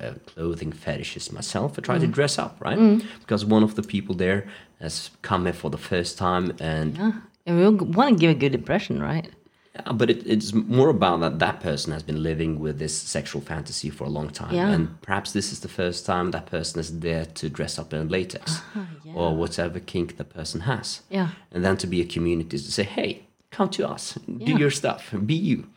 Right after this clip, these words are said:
Speaker 2: Be you.
Speaker 1: And to then meet a lot, a lot of other, other,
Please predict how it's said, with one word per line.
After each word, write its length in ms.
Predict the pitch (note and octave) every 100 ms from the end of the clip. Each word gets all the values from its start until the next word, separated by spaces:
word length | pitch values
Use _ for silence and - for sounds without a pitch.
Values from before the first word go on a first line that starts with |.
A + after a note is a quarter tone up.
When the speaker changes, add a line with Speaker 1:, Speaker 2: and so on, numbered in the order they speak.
| E3+
Speaker 2:
Be 80 | G#3+ F#3
you. 120 | C3 - - _ -
Speaker 1:
And 400 | G#2+ G#2 G2 F2 - _ _ _ _ -
to 100 | G2+
then 300 | G#2 G#2 G2+
meet 260 | F#2 -
a 60 | F2+
lot, 240 | E2+ D#2+
a 40 | E2+
lot 200 | F2 E2
of 140 | -
other, 300 | C#2 D2+ - D#2
other, 200 | D2+